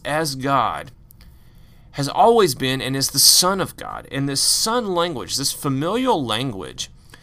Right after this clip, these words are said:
shows us the communal nature of God. Okay, so it shows how God could come to earth and still be in heaven, the omnipresence of God. So God's in heaven, God's also on earth. God exists as one God in three persons, Father, Son, and Spirit.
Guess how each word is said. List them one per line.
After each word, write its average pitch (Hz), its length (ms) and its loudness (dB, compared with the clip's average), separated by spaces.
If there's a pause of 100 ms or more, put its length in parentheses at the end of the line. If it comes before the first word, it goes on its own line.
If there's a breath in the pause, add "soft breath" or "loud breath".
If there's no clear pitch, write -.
(160 loud breath)
shows 165 400 2
us 147 80 -4
the 139 120 -8
communal 143 680 -2
nature 123 560 -4
of - 140 -12
God. 52 320 -12
Okay, 123 200 -6
so 135 160 -4
it - 100 -6
shows 175 500 -2 (340 loud breath)
how 139 160 6
God 156 360 4
could 131 160 -6
come 226 280 -2
to 233 120 2
earth 151 460 2
and 117 140 -4
still 143 260 -2
be 139 180 -4
in 113 100 -6
heaven, 90 480 -8
the - 100 -8
omnipresence 127 800 -2
of - 160 -18
God. 50 320 -14 (640)
So - 260 -18
God's 117 260 0
in 98 80 -14
heaven, 147 340 -2
God's 98 260 -4
also 98 240 -6
on 87 120 -8
earth. 120 300 -2 (320 loud breath)
God 139 220 4
exists 127 360 -4
as 113 140 -6
one 180 280 -2
God 113 280 0
in 113 80 -8
three 120 240 -8
persons, 101 480 -10
Father, 107 380 -6
Son, 85 240 -8
and 80 100 -14
Spirit. 57 460 -14